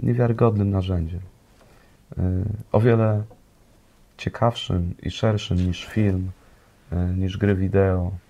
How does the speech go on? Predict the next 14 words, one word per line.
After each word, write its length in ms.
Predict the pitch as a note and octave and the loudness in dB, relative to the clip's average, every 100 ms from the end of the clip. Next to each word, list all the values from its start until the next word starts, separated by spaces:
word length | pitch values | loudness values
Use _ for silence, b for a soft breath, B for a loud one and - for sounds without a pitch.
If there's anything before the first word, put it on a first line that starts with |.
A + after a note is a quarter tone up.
| _ - - | _ -12 -6
Literatura 440 | - - B2+ C3 | 0 0 2 2
może 180 | A#2+ A2 | 4 0
wszystko. 380 | - A#2 - F#2+ | -2 -4 -2 -4
Literatura 360 | F#2+ A#2+ B2 | -2 0 2
może 240 | A2+ G#2+ A2 | 2 2 2
nagle 260 | A2+ G#2+ | 2 0
w 100 | G2 | -4
trakcie 340 | - A#2 G#2+ G#2 | 0 -2 0 -4
opowiadania 400 | - G2+ G2+ F#2+ | 0 2 2 0
wstać, 340 | - A2+ G#2 | -2 -2 -2
powiedzieć, 300 | - G2+ F#2+ | -2 -2 0
że 100 | F#2+ | -2
jest 160 | F#2 - | -4 -6
literaturą. 580 | - G2 F#2 F#2+ E2+ | -2 -2 -2 -4 -8